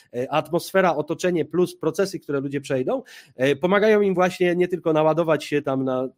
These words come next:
pewien okres. Wiadomo, że, no, jed-, jeden weekend nie sprawia, że ktoś na dziesięć lat będzie zmotywowany, ale że na parę chociaż tygodni czy parę dni, e, ta wyższa energia pozostaje, ale też pozostają te decyzje właśnie, kiedy człowiek w końcu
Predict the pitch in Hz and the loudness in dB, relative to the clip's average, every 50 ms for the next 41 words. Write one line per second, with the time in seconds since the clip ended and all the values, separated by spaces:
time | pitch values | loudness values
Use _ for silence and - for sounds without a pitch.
0 | _ _ - 147 147 151 165 156 156 143 131 - 143 151 147 156 175 180 180 175 | _ _ -6 -4 -2 0 0 0 2 0 0 0 -2 -2 0 2 2 2 2 0
1 | 151 131 131 127 127 127 135 135 143 147 - 127 156 156 160 151 147 160 151 - | 0 -2 -4 -6 -6 -6 -4 -4 -6 -6 -6 -4 -2 0 0 0 0 -2 -2 -2
2 | 156 147 139 151 147 151 151 147 139 147 147 135 135 - - 139 135 143 143 135 | -2 -2 -2 -2 -2 -2 -2 -2 0 0 -2 -2 -4 -4 -6 -4 -4 -4 -4 -6
3 | - - - - 107 131 151 - 185 160 135 147 147 135 131 147 147 151 143 147 | -6 -12 -20 -10 -6 -4 0 2 2 2 4 2 2 2 0 -2 -4 -4 -4 -4
4 | 156 151 180 175 208 233 254 233 160 120 101 - - - - - - _ - 185 | -4 -4 -2 0 2 4 6 6 6 4 2 -4 -10 -18 -20 -20 -10 _ 2 4
5 | 233 269 285 285 277 190 208 233 240 247 240 240 226 214 208 214 208 202 208 202 | 4 4 4 0 0 2 2 4 4 4 2 4 2 2 2 2 2 2 2 2
6 | 175 196 190 196 185 180 - - - 151 196 202 196 190 156 160 180 180 - 165 | 0 0 -2 -2 -4 -4 -2 -2 2 4 4 4 2 2 2 0 0 2 0 0
7 | 151 160 156 160 151 135 135 139 156 180 233 254 254 - - - _ - 120 131 | 2 4 4 4 2 2 0 0 0 0 0 0 -4 -6 -16 -16 _ -4 0 0
8 | 139 139 143 143 143 143 135 _ _ _ - 170 165 147 160 185 185 - - 165 | 2 2 2 2 0 0 -4 _ _ _ 2 2 2 4 2 0 0 2 2 2
9 | 156 151 156 170 170 156 160 151 156 - 117 110 - _ - 151 147 165 - - | 2 4 2 2 2 0 -2 -2 -2 -6 -20 -20 -10 _ -2 -2 -2 -2 -2 2
10 | - 180 156 143 160 214 254 262 - _ _ _ - 151 170 185 185 196 190 - | 4 4 4 4 2 0 -2 -4 -8 _ _ _ -2 0 0 0 0 -2 -4 -4
11 | - 190 185 185 - 180 185 175 - 170 156 165 160 - 175 147 123 123 117 107 | -4 -4 -2 0 2 2 2 2 0 0 -2 -2 -2 0 -2 -2 0 0 0 0
12 | 110 107 - - 104 - 131 127 131 - 160 156 147 - - 165 165 160 - 160 | -2 -4 -4 -6 -6 -6 -6 -6 -2 0 0 0 0 0 0 0 0 0 0 -2
13 | 151 | -2